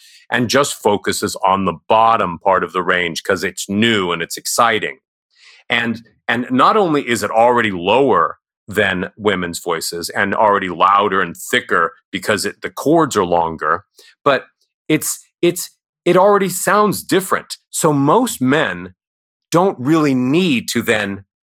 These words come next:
"Well, I'll just make it lower <laughs> or I'll make it more husky." There, it's, it's, it's not true that they need to make it louder and thicker and bassier because it's already in the basement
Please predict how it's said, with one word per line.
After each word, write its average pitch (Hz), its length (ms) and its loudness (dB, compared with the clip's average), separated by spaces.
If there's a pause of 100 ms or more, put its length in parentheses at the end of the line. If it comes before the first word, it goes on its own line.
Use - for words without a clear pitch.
(160)
"Well, 104 280 4
I'll 98 160 4
just 123 280 -2
make 117 260 0
it 104 120 -2
lower 107 640 2 (220)
<laughs> - 220 -20
or 110 220 4
I'll 110 140 4
make 117 220 -2
it 113 100 -8
more 101 260 2
husky." 104 600 -2 (800)
There, 165 460 2
it's, 180 280 -4
it's, 185 200 -2 (100)
it's 180 180 0
not 185 340 2
true 233 300 0
that 127 180 -2
they 120 120 0
need 117 240 -2
to 90 160 -10 (100)
make 107 280 -2
it 98 100 -8 (320)
louder 110 540 2
and 92 140 -6
thicker 113 480 -2
and 90 300 -6
bassier 101 640 -2 (280)
because 135 260 -2
it's 143 140 -4
already 127 800 2
in 104 120 2
the 95 60 0
basement 107 600 -4